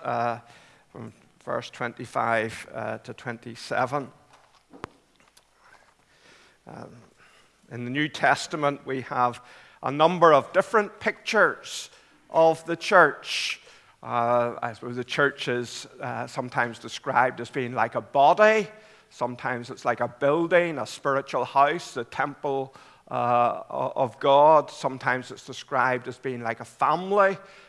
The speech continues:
Sometimes it's like a flock. Uh, Jesus is the, the chief shepherd, and we are the members of his flock. But I want this morning to look at another picture of the church, which we find here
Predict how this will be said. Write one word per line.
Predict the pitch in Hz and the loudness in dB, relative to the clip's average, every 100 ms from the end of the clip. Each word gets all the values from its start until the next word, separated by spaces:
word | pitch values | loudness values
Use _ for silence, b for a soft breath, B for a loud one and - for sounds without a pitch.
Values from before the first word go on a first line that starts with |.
| _ | _
Sometimes | 123 117 120 120 120 123 | -10 -8 -8 -8 -8 -12
it's | - | -10
like | 113 117 | -10 -10
a | |
flock. | - - 139 143 175 - - - - B B | -12 -6 4 6 6 4 -10 -12 -12 B B
Uh, | 110 110 113 117 | -8 -2 -2 -2
Jesus | - 127 117 120 - | -6 -8 -6 -8 -6
is | 120 110 | -8 -4
the, | 123 113 113 B B | -2 -2 -4 B B
the | 120 | -16
chief | - - 127 | -12 -12 -12
shepherd, | - - 143 - 185 170 160 | -10 2 2 4 2 2 0
and | 117 117 110 | -6 -12 -12
we | 120 120 | -8 -6
are | 120 | -6
the | 117 | -8
members | 120 123 123 117 117 | -10 -10 -8 -10 -10
of | 117 | -12
his | 131 117 | -12 -14
flock. | - - 123 151 - - B B B | -14 -2 2 2 0 -12 B B B
But | - 156 | -4 2
I | |
want | 233 247 - - | 2 2 -6 -10
this | 180 - | -10 -6
morning | 165 156 156 | -2 -2 -2
to | 147 | -6
look | 135 - | -6 -4
at | 143 | -4
another | - 139 185 262 233 | -4 2 4 6 4
picture | - 220 - 202 | 0 -10 -8 -6
of | 185 - | -6 -6
the | 190 | -8
church, | - 202 139 - - | 0 2 2 -2 -12
which | 139 - | -12 -10
we | 143 | -8
find | - 175 165 143 | 0 2 0 -4
here | 151 139 | -2 -2